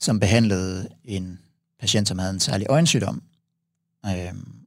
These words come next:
og der behandlede de begge øjne samtidig. Og så blev,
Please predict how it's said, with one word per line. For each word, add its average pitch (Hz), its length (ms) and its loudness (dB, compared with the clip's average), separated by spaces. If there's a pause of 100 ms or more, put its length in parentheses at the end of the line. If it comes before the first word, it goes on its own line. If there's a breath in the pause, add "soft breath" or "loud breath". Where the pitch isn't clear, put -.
og 113 80 -4
der 127 80 6
behandlede 120 340 4
de 95 60 -6
begge 113 260 4
øjne 95 220 0
samtidig. - 540 -4 (840)
Og 107 100 0
så 113 100 6
blev, 101 140 2